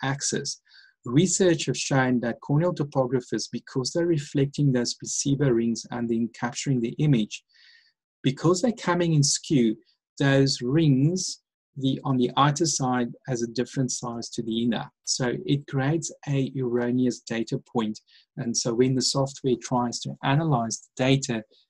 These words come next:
you can get erroneous data. So it's very important to get the geometric center of the cornea captured with your map. And we'll do another seminar where we'll show you the same eye using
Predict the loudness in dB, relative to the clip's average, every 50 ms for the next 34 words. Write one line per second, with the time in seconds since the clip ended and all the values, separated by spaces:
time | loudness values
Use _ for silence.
0 | _ _ _ _ _ -8 -8 -6 -4 -4 -2 0 0 0 0 0 -2 -2 -2 -2
1 | -2 -4 -4 -6 -6 -8 -10 -12 -8 -4 -2 -2 -2 -2 -4 -6 -10 -10 -10 -6
2 | -6 -4 -4 -4 -4 -6 -6 -8 -10 -12 -14 -14 -6 -2 2 4 6 6 6 6
3 | 4 2 -2 -2 -2 -2 -2 -2 -2 -4 -4 -4 -6 -10 -12 -6 -6 -6 -6 -4
4 | -6 -10 -10 -6 -4 -2 -2 0 0 0 0 -2 -2 -4 -8 -8 -6 -6 -4 -2
5 | 0 -2 -2 -4 -4 -6 -6 -6 -6 -6 -6 -6 -8 -10 -16 -8 -6 -4 0 0
6 | 0 0 -2 -4 -6 -10 _ _ _ _ _ _ _ -16 -8 -6 -6 -6 -6 -2
7 | -2 -2 -2 -2 -4 -4 -4 -4 -6 -6 -4 -2 -2 -4 -4 -6 -10 -12 _ _
8 | _ _ _ -20 -20 _ _ _ -6 -2 -2 0 0 0 -2 -2 0 2 2 2
9 | 4 4 6 6 6 6 6 6 4 2 0 0 0 0 0 2 0 0 0 -2
10 | -2 -4 -4 -8 _ -20 -20 _ _ 4 4 4 4 2 0 0 -4 0 2 2
11 | 2 4 2 2 2 0 -2 -2 -4 -2 0 4 6 6 8 8 6 6 6 4
12 | 4 4 2 0 -2 -6 -10 _ _ _ _ _ _ -2 0 0 0 2 2 2
13 | 0 0 -2